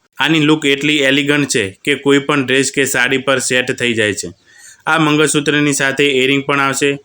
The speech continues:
ઇયરિંગની ડિઝાઇન મંગળસૂત્રને એકદમ મેચેબલ છે. જે લોકોએ આ મંગળસૂત્ર ઓનલાઈન મંગાવ્યો છે તેમના સારા સારા રિવ્યૂ આપ્યા છે, તો તમે આને ચિંતામુક્ત રીતે મંગાવી શકો છો. જો તમને આ મંગળસૂત્ર ગમ્યું હોય તો વીડિયોને લાઈક કરો,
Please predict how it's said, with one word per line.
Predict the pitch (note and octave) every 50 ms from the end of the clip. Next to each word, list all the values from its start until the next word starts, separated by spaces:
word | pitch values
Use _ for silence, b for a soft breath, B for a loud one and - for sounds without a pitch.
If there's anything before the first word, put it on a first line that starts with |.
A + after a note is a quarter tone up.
| b b b b -
ઇયરિંગની | C3+ C3+ C3+ D3 D3 D3 D3 C#3+
ડિઝાઇન | C3 B2+ A#2+ C3 C3+ C3+ C3+ C3
મંગળસૂત્રને | B2+ B2+ C3 C3+ C3+ C3 C#3 C#3 C3 C#3+ C3+ C3+ C#3 C3
એકદમ | B2+ B2 B2 C3 C3+ C3+ C#3 C3+ _ -
મેચેબલ | A2+ A#2+ A#2+ A#2+ - C3+ C3+ C#3 C3+ C3+ C3
છે. | C3 - C#3 C3+ C#3 - _ _ _ -
જે | B2+ C#3 D#3+ D#3+
લોકોએ | D3+ D3+ C#3 C#3+ D3 D3 D3
આ | C#3+ C#3+ C#3+
મંગળસૂત્ર | C#3+ C#3 C#3 C#3+ C#3+ C#3 - C#3+ C3+ C#3 C#3
ઓનલાઈન | C3 B2 B2+ C3+ C#3 C#3+ C#3 C3
મંગાવ્યો | B2+ B2 B2+ C3+ C#3 C#3 C#3 C3+
છે | - C#3 C#3
તેમના | C3+ C3+ B2+ C3 C3+ C3 B2
સારા | - C3+ B2+ C3 C3 -
સારા | C#3 C3+ B2+ A#2+
રિવ્યૂ | A#2 B2 C3 C3 B2+
આપ્યા | B2+ - C3 C3 B2 -
છે, | C3+ C3 C3+ b b b b b b b b
તો | - - D#3 C#3+
તમે | - C#3+ C#3+ D3 C#3+ C#3
આને | C3+ C#3 C3+ A#2+
ચિંતામુક્ત | A2 - C3 C3 B2+ C#3+ C#3 C#3 C3+ C3 B2+ B2+
રીતે | C3 C3 - C#3
મંગાવી | C3 A#2+ A2+ A2+ A2+ B2 B2+ C3 B2+ -
શકો | A#2 - B2+ B2+ A#2+
છો. | - - F#2+ F2 - b b b b b b b b b b
જો | - C#3+ E3+
તમને | D#3+ - D#3 D#3 D#3 D#3
આ | D3+ D3+ C#3+
મંગળસૂત્ર | C#3 C#3+ C#3+ C#3 - C#3+ C#3 C#3 C3+
ગમ્યું | A#2 B2+ B2+ C#3 C#3+ C#3+ C#3+
હોય | C#3 C#3 C#3
તો | C3+ - C3+
વીડિયોને | B2 B2 B2 C3 C3 C3 C3
લાઈક | A#2+ A#2 A#2 B2 B2 -
કરો, | C3+ C3 C3+